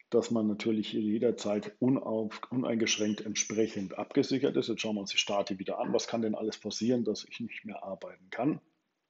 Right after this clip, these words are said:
Nehmen wir mal zum Beispiel her einen Freizeitunfall. Bei einem Freizeitunfall hat der Beamte auf Widerruf keinerlei Leistungsansprüche seitens des Dienstherrn. Ist er im Status des Beamten auf Probe, dann nur in Ausnahmefällen.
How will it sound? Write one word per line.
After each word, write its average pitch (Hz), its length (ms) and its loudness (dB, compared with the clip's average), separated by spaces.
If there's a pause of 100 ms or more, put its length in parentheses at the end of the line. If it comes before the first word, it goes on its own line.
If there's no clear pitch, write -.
(500)
Nehmen 123 100 2
wir 120 60 6
mal 110 200 4
zum 107 100 2
Beispiel 107 280 0
her 113 320 2 (420)
einen 104 160 0
Freizeitunfall. 107 920 4 (120)
Bei 101 120 -8
einem 98 140 -4
Freizeitunfall 110 580 2
hat 104 80 4
der 107 60 2
Beamte 104 300 -2
auf 98 140 -2
Widerruf 110 400 2
keinerlei 117 420 4
Leistungsansprüche 120 840 4
seitens 113 320 2
des 120 180 -2
Dienstherrn. 131 540 0 (580)
Ist 113 140 6
er 120 160 10
im 104 80 4
Status 107 420 0
des - 140 -10
Beamten 104 440 -2
auf - 300 -10
Probe, 113 580 10
dann 113 200 6
nur 113 140 6
in 101 180 -2
Ausnahmefällen. 127 1120 6